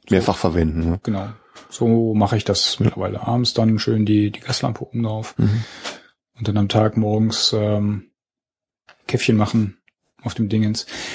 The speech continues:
Speaker 2: Ähm, wir haben, also w-, wenn man jetzt mit, mit Auto unterwegs ist, ähm,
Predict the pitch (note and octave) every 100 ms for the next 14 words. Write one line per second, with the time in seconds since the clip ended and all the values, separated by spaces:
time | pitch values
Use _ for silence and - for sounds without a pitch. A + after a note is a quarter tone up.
0 | - - - B2 A2+ A#2+ B2 A#2 A2+ A#2+
1 | D3+ E3 A#2+ C3+ B2 - - C3+ A#2+ -
2 | B2+ C3+ B2+ C#3+ D#3 D3 - - _ -
3 | _ - D3 C#3 - - C#3+ C#3+ _ -
4 | _ _ _ - C#3+ D#3+ E3+ D3+ C#3 C#3+
5 | C#3+ C3+ - - B2+ B2 A#2+ B2 B2 B2
6 | A#2 A2+